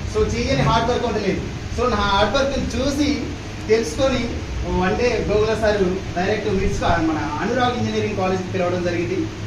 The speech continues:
అక్కడికి వెళ్ళిన తర్వాత తను చేస్తున్నటువంటి కాన్సెప్ట్ గురించి just చిన్నది బిఎస్, చిన్నది, నువ్వు పరిగెత్తుతున్నావు,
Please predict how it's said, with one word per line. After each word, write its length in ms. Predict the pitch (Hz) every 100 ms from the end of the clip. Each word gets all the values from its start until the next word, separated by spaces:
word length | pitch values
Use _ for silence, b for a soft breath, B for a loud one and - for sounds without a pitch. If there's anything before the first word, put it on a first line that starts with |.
| -
అక్కడికి 340 | 175 202 190 202
వెళ్ళిన 220 | 226 247
తర్వాత 400 | 247 226 220 208 208
తను 300 | 202 202 226
చేస్తున్నటువంటి 680 | 220 214 214 202 202 196 190
కాన్సెప్ట్ 380 | 185 196 190
గురించి 320 | 190 185 180 170
just 440 | 247 233 247 240 226
చిన్నది 400 | 247 269 269 262
బిఎస్, 420 | 214 214 254 - - - - - - - 220
చిన్నది, 320 | 233 233 214
నువ్వు 420 | 359 - 180 185
పరిగెత్తుతున్నావు, 640 | 170 190 226 214 202 202